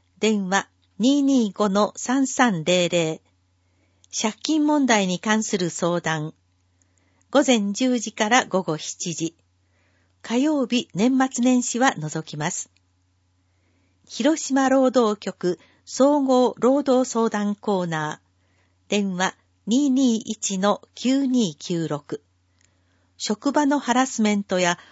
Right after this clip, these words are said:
労働問題に関する相談。月曜日から金曜日の午前九時から午後五時。祝日、休日、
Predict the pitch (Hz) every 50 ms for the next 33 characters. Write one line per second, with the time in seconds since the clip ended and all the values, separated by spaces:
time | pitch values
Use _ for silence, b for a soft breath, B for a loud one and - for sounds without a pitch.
0 | B B B - 160 208 262 285 285 302 294 285 254 262 269 262 247 226 220 196
1 | 190 180 180 180 - - 214 214 220 - - 226 175 147 147 - - 170 165 165
2 | 165 - 151 151 151 147 - _ _ _ _ _ _ _ _ _ _ _ _ _
3 | _ _ _ _ _ _ - - 214 214 - - - 277 302 294 285 269 240 -
4 | - 202 185 190 185 - - - 240 233 233 233 233 220 208 196 196 190 185 185
5 | 185 185 b b b b b b - 254 269 262 240 208 180 170 - - - 262
6 | 240 226 247 226 - - 214 226 233 - - - 185 175 - 151 143 - - 160
7 | - - 156 - _ _ _ _ _ _ _ _ _ _ _ _ _ _ _ _
8 | _ - - - 220 - 302 311 262 285 277 277 - 240 233 - - 240 233 233
9 | 220 - 220 208 - - 214 214 -